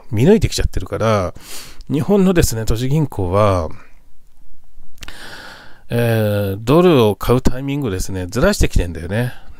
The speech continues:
で、今日、今日、まあ、例えば五日とかで、十日とか中値、あ、違う、五等日の日はね、今日はAクイックで行こうとかね、今日はBクイックで行こうと。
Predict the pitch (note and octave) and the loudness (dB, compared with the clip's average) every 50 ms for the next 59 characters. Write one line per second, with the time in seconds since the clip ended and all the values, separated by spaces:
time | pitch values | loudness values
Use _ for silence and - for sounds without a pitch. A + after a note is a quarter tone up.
0 | - - - C3+ C#3 C#3 C#3 C3 B2+ - - - - - - - - - - - | -14 -2 0 2 4 4 4 2 2 -2 -14 -16 -16 -16 -8 -8 -8 -8 -8 -12
1 | - - - - G3+ F#3+ D3 - - - - - G3 F#3+ E3+ C#3 C3+ C#3+ C3 A2+ | -14 -8 2 4 4 4 4 0 -4 -8 0 2 4 4 4 4 4 2 2 2
2 | G#2+ - - - A2 - E3+ C3 G#2 G2+ - - - - G2 - G2+ - E2 E2+ | 0 0 -2 -4 -2 0 0 0 0 0 -2 -2 -4 -4 -4 -4 -4 -6 -2 -2
3 | G2+ A2 - - G#2+ G#2 G#2+ G2 F#2+ F#2 F#2+ F2 F#2+ G2+ G2+ - A2 G#2 F#2+ E2+ | -2 0 0 -2 0 2 2 2 2 0 -2 -2 -2 -2 0 0 -2 -2 -2 -4
4 | - - - - - - G#2 G2+ F2+ F2 - - F2 F2 G2 G2 G#2+ G#2 D3+ D3+ | -6 -10 -16 -16 -8 -4 -2 -2 -2 -4 -4 -6 -6 -6 -2 -2 0 2 4 2
5 | C3 A2+ G2+ A#2+ A2+ - G2 F2 F2 F2 F2+ E2 C#2+ - - - - - - - | 2 2 0 -2 -2 -2 -4 -4 -4 -4 -6 -6 -8 -10 -14 -20 -20 -20 -20 -20
6 | - - - - - - A3 A3 F3 B2 A2 A#2 A#2+ A2+ F#2+ F2+ - - C3+ D#3+ | -20 -16 -16 -8 -2 0 2 2 2 2 4 4 4 4 4 2 0 0 0 0
7 | F3 - - A3 G3 - - A2+ G2+ G2 F#2+ - G#2+ G2+ F#2 F2+ - - F2 D#2+ | 0 0 -2 -4 -4 -4 -2 -2 0 0 0 2 0 0 2 0 -4 -8 -8 -10
8 | D2+ E2+ E2+ - - - - - - - _ - _ - G#3 G3+ C#3+ G#2 F#2+ A2 | -8 -10 -12 -14 -16 -20 -20 -20 -20 -20 _ -20 _ 2 4 4 4 4 2 0
9 | B2+ C3 - E3 D#3+ - - F#2 F2+ F2+ - - F#2+ F2 - - | 0 2 2 0 0 0 -2 -4 -4 -4 -2 -4 -4 -4 -4 -8